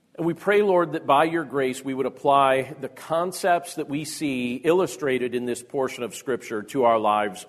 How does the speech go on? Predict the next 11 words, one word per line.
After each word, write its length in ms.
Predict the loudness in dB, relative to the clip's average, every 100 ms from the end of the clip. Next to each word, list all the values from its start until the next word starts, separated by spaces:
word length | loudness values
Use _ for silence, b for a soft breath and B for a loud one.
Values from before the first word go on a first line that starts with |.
| -6
right 380 | 0 0 0
now, 380 | -6 -4 -4 -8 b b b b
at 320 | -2 -2 -2 -2
present, 500 | 0 0 -2 -14 -18 b b
as 160 | -12 -8
you 120 | -4
enable 360 | -2 -2 -4 -4
us 260 | -4 -6
to 120 | -12
do 240 | -10 -10 -10
so. 380 | -6 -6 -6